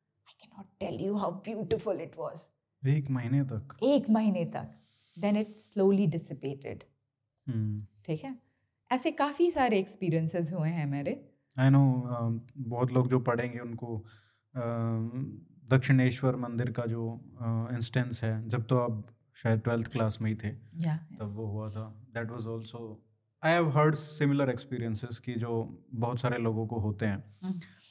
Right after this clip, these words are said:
Speaker 2: But जैसे मैंने आपको बताया, मुझे ऐसा कभी <laughs> experience नहीं हुआ, unfortunately।
Speaker 1: आपको बस open रहना होगा।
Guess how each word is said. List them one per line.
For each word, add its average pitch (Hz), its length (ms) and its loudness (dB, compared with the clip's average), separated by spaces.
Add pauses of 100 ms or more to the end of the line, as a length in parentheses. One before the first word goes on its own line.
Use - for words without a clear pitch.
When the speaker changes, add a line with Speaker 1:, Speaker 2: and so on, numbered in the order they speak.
(120)
Speaker 2:
But 113 100 -6
जैसे 123 200 -6
मैंने 123 200 -4
आपको 117 260 -6
बताया, 113 600 0
मुझे 117 640 2
ऐसा 123 200 -2
कभी 117 260 -4
<laughs> - 460 -2
experience 123 680 0
नहीं 117 220 0
हुआ, 120 240 2 (200)
unfortunately। 120 760 -2 (360)
Speaker 1:
आपको 247 300 6
बस 359 300 -2
open 240 360 2
रहना 180 300 2
होगा। 131 460 -2